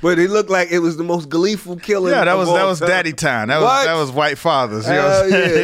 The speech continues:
Speaker 1: they was
Speaker 2: had it.
Speaker 1: doing it.
Speaker 2: Like, "Dad,"
Speaker 1: Mm-hmm.
Speaker 2: you know what I'm saying? "You play ball with
Speaker 1: Oh,
Speaker 2: me."
Speaker 1: man.
Speaker 2: You
Speaker 1: We
Speaker 2: know
Speaker 1: coulda
Speaker 2: what I'm
Speaker 1: been killing like this for years.
Speaker 2: saying? Years, man.
Speaker 1: Shit.
Speaker 2: Yet, you know what I'm saying? He about to get thrown under the bus.
Speaker 1: Mm, we'll see.
Speaker 2: His daddy ain't doing nothing but get info on him.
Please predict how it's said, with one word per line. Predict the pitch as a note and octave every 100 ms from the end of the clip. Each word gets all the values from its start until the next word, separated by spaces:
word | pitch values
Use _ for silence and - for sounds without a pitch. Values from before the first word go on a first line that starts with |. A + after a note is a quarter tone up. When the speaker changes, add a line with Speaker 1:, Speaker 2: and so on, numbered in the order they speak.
| F3+
Speaker 1:
they |
was | E3
Speaker 2:
had | D3
it. | C#3
Speaker 1:
doing | A3 G#3+ E3+ B2+
it. | G2 F3
Speaker 2:
Like, | C#3 G#2+ -
"Dad," | F3 D#3+ C3 G#2+ A#2+
Speaker 1:
Mm-hmm. | D3+ C#3 E3 F3 - -
Speaker 2:
you | D3+
know |
what | D#3
I'm | C3
saying? | D#3 D3+ D3
"You |
play | C3+ E3+ D#3+
ball | B2 D3 C#3 B2+
with | A#2+
Speaker 1:
Oh, | A#2 G#2+
Speaker 2:
me." | B2
Speaker 1:
man. | C3 A#2 F#2 - _ _ _
Speaker 2:
You | -
Speaker 1:
We | F3
Speaker 2:
know |
Speaker 1:
coulda | D3
Speaker 2:
what |
I'm | C#3
Speaker 1:
been | -
killing | G3+ F#3
like | F#3+ F#3+
this | A#3+ -
for | F3
years. | D#4+ G#4+ F#4
Speaker 2:
saying? | D3 E3
Years, | C4+ F4+ F4 D#3+ G2
man. | G2 C#3 C#4+ D4
Speaker 1:
Shit. | - - G#4+ F4 E3+ - - _ -
Speaker 2:
Yet, | F2+ A#2 G#2+ F2 C#2+
you | G#2+
know | B2 A#2+
what | A#2
I'm | A#2+ A#2 A2+ A2+ A#2+
saying? |
He | B2+
about | G#2+ G2+
to | F#2+
get | G#2 G2+ -
thrown | A#2+ B2 A#2+
under | B2 A#2+
the | A#2+
bus. | G2+ F#2+ F2 - A2
Speaker 1:
Mm, | B2 C3 B2+ A2 - F#2+
we'll | G2+
see. | - D#3+ G#2+
Speaker 2:
His | G2+
daddy | F2+ G2 G2
ain't | G2 F#2
doing | G#2 G#2
nothing | G#2+ G#2
but | F2+
get | G#2 F2 F2+ D#2 -
info | A2+ - G2 F2+
on | F2+
him. | F2